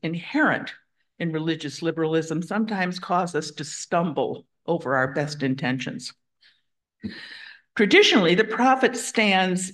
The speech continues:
inside and outside of society. They straddle the corner of church and state. The problem is that cultural adaptation, the very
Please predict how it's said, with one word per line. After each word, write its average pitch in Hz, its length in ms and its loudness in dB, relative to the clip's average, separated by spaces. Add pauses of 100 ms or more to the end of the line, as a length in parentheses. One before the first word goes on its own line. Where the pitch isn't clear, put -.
inside 220 600 4
and 160 180 0
outside 110 540 0
of - 80 -16
society. 147 560 0 (800)
They 185 120 4
straddle 214 720 2 (120)
the - 80 -8
corner 156 720 -2
of 175 120 -8
church 151 280 -2
and 131 100 -2
state. - 460 -6 (1400)
The 294 120 0
problem 466 760 -2 (220)
is 320 200 6
that 330 280 -2
cultural 294 540 2
adaptation, 226 920 0
the 202 80 -2
very 285 340 4